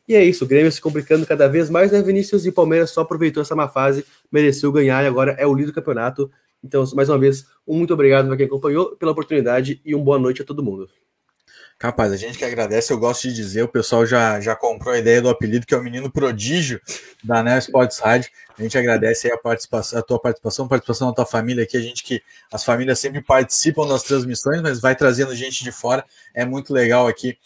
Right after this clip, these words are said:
Speaker 2: as nossas transmissões que a gente vai fazendo com carinho pra todo mundo. Felizmente hoje não deu pro Grêmio, o Grêmio acabou perdendo por dois a zero para o Palmeiras, mas a gente vai ficando por aqui, que daqui a pouquinho vai dar tempo do pessoal ir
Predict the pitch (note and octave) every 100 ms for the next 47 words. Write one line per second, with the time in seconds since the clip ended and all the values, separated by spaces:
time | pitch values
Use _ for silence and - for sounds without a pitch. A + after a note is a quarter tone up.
0 | - _ A2+ A2+ B2 B2 A#2+ B2 B2+ B2
1 | B2+ B2 B2 B2 B2 C3+ - B2+ B2 C3+
2 | C3+ B2 C#3+ C#3+ C3+ D#3 D#3 - _ _
3 | E3 C3+ D#3+ D#3 D#3+ D3+ D#3 D3+ D#3 D#3
4 | C#3+ C#3+ F3+ D#3 D#3 D3+ D3 C#3+ D3 D3
5 | D3 C#3 C#3+ C#3 C3 C#3+ D3 - _ -
6 | _ _ F3 E3 D#3+ F#3 E3 F3 F3+ F3
7 | E3 E3 D3 D#3 D#3+ D#3 - _ _ E3
8 | E3 E3 - E3 C#3+ - G3 E3 D#3 E3
9 | C#3+ C#3+ E3 D3+ C3+ C3 C3+ - D3+ D#3
10 | C#3+ C#3+ - D3 C#3 D3 C#3